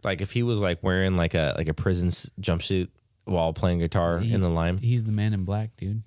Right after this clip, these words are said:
Speaker 2: He doesn't, he doesn't wear a prison jumpsuit.
Speaker 1: <laughs> Uh, it's a, it's a good beer.
Speaker 2: Yeah.
Speaker 1: And it's, it's got everything going.
Speaker 2: Yeah.
Speaker 1: Like, his little face he's making on the Lime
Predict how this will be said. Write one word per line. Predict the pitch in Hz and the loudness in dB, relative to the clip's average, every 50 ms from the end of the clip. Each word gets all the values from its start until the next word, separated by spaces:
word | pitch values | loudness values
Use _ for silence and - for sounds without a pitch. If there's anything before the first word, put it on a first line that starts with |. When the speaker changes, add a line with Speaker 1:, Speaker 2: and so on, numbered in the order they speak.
| _ - | _ -4
Speaker 2:
He | 110 107 | -2 -2
doesn't, | 98 107 107 101 107 104 95 - - - | 0 0 0 0 0 -2 -4 -6 -8 -4
he | - 110 104 | -2 -2 0
doesn't | 107 110 104 101 101 | 0 0 -2 -2 -2
wear | 98 98 104 104 | -2 -2 -4 -4
a | 98 | -4
prison | - 101 92 87 90 87 | -4 -4 -4 -2 -2 -4
jumpsuit. | 85 87 87 85 - - - - - - 160 131 - - 120 - - - - - - _ - - - | -2 -2 -4 -4 -4 -6 -4 -4 -4 -2 -2 -2 -2 -2 -2 -4 -4 -6 -8 -12 -12 _ -20 -20 -20
Speaker 1:
<laughs> | - - - - - - - _ _ - | -20 -20 -20 -20 -20 -20 -20 _ _ -6
Uh, | - 85 87 80 69 57 50 - - - _ _ _ _ _ _ - | -4 -2 0 0 -2 -2 -4 -6 -8 -12 _ _ _ _ _ _ -4
it's | 92 92 - | -4 -2 0
a, | 95 85 80 73 62 - - - _ _ _ _ _ _ _ _ - | 0 0 0 0 -2 -2 -4 -8 _ _ _ _ _ _ _ _ -8
it's | 95 - - | -6 -4 -2
a | 123 - | -2 -4
good | - - - - 60 - - | -4 -4 -4 -4 -4 -4 -6
beer. | - 50 50 50 - 98 - - | -6 -6 -6 -6 -8 -10 -8 -6
Speaker 2:
Yeah. | 92 85 71 - - - _ _ - | -4 -4 -4 -6 -8 -12 _ _ -6
Speaker 1:
And | - 73 | -2 -2
it's, | 85 85 - - - - | -2 -2 -2 -6 -6 -4
it's | - 78 82 - - - | -4 -4 -2 -2 -4 -2
got | - 90 85 85 | 0 0 2 2
everything | 82 80 76 73 69 73 71 69 | 2 2 2 2 2 2 2 2
going. | 69 69 69 69 69 69 - - - - - | 2 2 2 2 0 0 -2 -6 -10 -6 -2
Speaker 2:
Yeah. | 92 92 | 0 0
Speaker 1:
Like, | 87 90 | 2 2
his | - 110 107 | 2 2 4
little | 123 117 107 | 4 4 2
face | - - - 98 98 101 - | 2 2 4 4 4 4 4
he's | - 104 101 | 4 4 4
making | 98 92 90 - 101 92 | 4 4 2 2 2 2
on | 87 85 82 | 2 0 0
the | 80 | -2
Lime | 80 80 80 82 85 85 85 87 | -2 -2 -2 -2 -2 -2 -4 -6